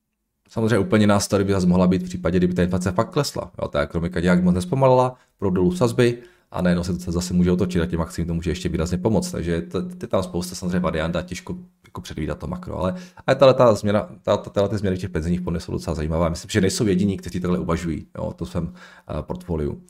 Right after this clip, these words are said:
Tak, eh, takže tohle jsem chtěl ještě zmínit a mám tam ještě něco dál? Nemám, to je všechno. Takže ode mě je to vše. Když se teda podíváme ještě zpátky na ty trhy, eh, na bondech, situace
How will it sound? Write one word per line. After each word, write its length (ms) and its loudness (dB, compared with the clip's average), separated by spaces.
Tak, 360 4
eh, 480 8
takže 200 -2
tohle 180 0
jsem 140 -2
chtěl 80 -6
ještě 140 -2
zmínit 500 0
a 300 6
mám 160 4
tam 200 -2
ještě 240 -4
něco 260 -2
dál? 640 4
Nemám, 480 -2
to 60 -2
je 60 0
všechno. 500 -6
Takže 640 6
ode 180 -2
mě 160 -2
je 60 -2
to 180 0
vše. 720 0
Když 200 -4
se 200 -4
teda 200 0
podíváme 560 -2
ještě 200 -8
zpátky 420 -2
na 100 -2
ty 140 -8
trhy, 680 0
eh, 440 2
na 160 2
bondech, 800 2
situace 920 -2